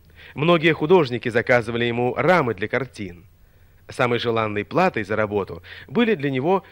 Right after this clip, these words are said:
подаренные авторами картины, рисунки, эскизы и наброски. Несколько лет назад Ухов передал своё домашнее собрание в дар родному селу. А затем уже сами художники посылали свои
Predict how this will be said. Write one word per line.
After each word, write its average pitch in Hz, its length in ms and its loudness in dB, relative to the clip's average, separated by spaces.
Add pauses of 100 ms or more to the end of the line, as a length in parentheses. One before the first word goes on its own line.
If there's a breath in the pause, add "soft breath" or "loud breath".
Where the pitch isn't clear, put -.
(100)
подаренные 156 680 2
авторами 143 500 0
картины, 123 760 -4 (160)
рисунки, 107 880 -8 (460)
эскизы 170 480 -4
и - 20 -2
наброски. 101 720 -8 (800 loud breath)
Несколько 156 680 2
лет 139 240 2
назад 131 380 0 (220 loud breath)
Ухов 208 340 -2
передал 143 400 2
своё 147 440 0 (220 loud breath)
домашнее 127 640 0
собрание 165 680 0 (240 soft breath)
в 98 140 -14
дар 170 260 4
родному 120 420 -2
селу. 87 460 -12 (720 loud breath)
А 143 100 0
затем 214 280 4
уже 202 240 4
сами 160 360 2
художники 131 680 0 (180 loud breath)
посылали 180 560 2
свои 156 480 2